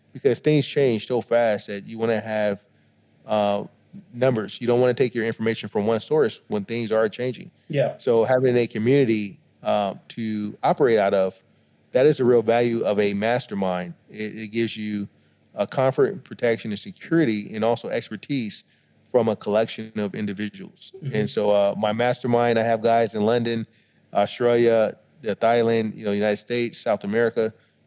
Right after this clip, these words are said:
Speaker 1: You know, we're from all over the world, and we're all remote and making income remotely through trading cryptocurrency, adapting in technology, or even working in the industry. So I,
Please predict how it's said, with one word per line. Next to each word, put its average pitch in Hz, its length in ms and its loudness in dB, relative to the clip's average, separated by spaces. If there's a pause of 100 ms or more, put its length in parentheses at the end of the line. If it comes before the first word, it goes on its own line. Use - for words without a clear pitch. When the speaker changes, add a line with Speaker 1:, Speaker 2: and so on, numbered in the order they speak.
Speaker 1:
You 120 60 -4
know, 117 160 4
we're 110 200 2
from 107 180 -4
all 135 160 6
over 123 160 4
the 110 80 6
world, 110 480 4 (460)
and 104 520 -2 (360)
we're 110 160 2
all 131 140 4
remote 117 440 2 (240)
and 107 100 -4
making 110 260 -2
income 107 300 -2
remotely 95 400 -2 (680)
through 113 540 2 (380)
trading 123 340 2
cryptocurrency, 117 800 0 (460)
adapting 113 420 2
in 107 80 -2
technology, 110 800 -2 (320)
or 107 180 4
even 113 240 0
working 110 320 2
in 104 100 -4
the 101 100 -2
industry. 135 500 -2 (180)
So 104 220 2
I, 104 180 2